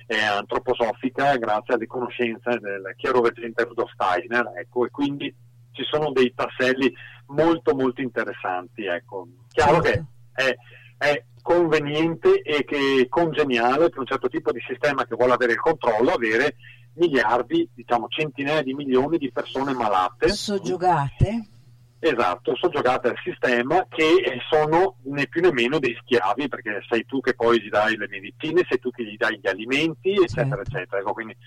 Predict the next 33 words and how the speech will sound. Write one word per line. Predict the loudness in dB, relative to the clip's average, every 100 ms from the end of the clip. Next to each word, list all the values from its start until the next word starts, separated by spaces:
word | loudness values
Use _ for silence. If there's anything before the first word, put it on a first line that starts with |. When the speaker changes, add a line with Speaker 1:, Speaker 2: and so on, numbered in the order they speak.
| -14
Speaker 1:
si | -8
può | -2
allargare | 2 2 0 2 2 0 -2 -20 -10
in | -10
tutti | -10 -14 -14
i | -6
settori, | -6 -4 -2 -2 -2
non | -2
solo | -2 -4 0 0 -2 -12 -18 -2
della | 2 4 2 0
farmaceutica, | 0 -2 -4 -2 -2 -2 -4 -2 -2
ma | -2
anche | -4 -6 -6
dell'agroalimentare, | -4 -2 -2 -2 -4 -4 -10 -6 -4 -4 -6 -6 -2 2 4 2
tanto | 0 -2 -2
sono | -6
sempre | -8 -8 -8
gli | -8
stessi | -6 -8 -8 -10
dietro, | -8 -8 -8
quindi | -8 -10 -10
non | -12
è |
che | -14
cambia | -10 -10 -8 -8 -8 -12 -20 -14
molto, | -4 -4 -4 -8 -14
ecco. | -14 -16 -18 _ -14
Speaker 2:
Certo. | -8 -8 -10 -6
Speaker 1:
Quindi | -4 -2 0 -2 -4 -20 -14
fondamentale | -4 0 0 2 2 2
è |
prendere | 0 -2 -2
coscienza, | -2 -2 -2 -4 -2 -4